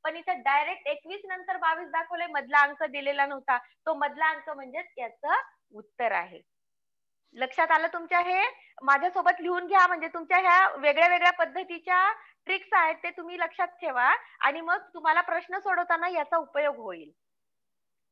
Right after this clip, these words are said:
तुम्ही म्हणलात, "मॅडम अवघड शिकवा, अवघड शिकवा", थोडंसं अवघड आहे, आता लक्षात घ्या, अवघड नाहीये, पण, अ, थोडंसं, अ,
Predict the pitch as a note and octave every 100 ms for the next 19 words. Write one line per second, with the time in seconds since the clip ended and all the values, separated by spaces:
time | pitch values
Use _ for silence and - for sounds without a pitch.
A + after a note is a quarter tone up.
0 | C#4+ D#4+ E4 D#4+ D#4 D#4 D#4+ D#4+ D#4 C#4+
1 | E4+ E4 E4+ D#4+ D4+ D4 F4 E4+ F4+ E4
2 | F#4 E4 E4 E4 D4+ F4 F4 F4 - _
3 | - E4 E4 E4 C4+ - F4+ G#3 A3 B3+
4 | E4 E4+ F4 F#4 E4 G#4+ _ _ - F4
5 | F#4+ F4+ F4 F4 D4+ E4+ E4+ G4+ - _
6 | _ - D4+ D#4